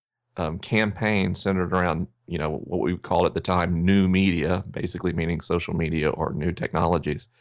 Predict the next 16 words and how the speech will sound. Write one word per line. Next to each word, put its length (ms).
And 460
the 180
returns 920
on 200
that 180
work 300
was 140
very 340
good 240
for 100
the 80
client. 640
And 160
so 120
we 120
started 300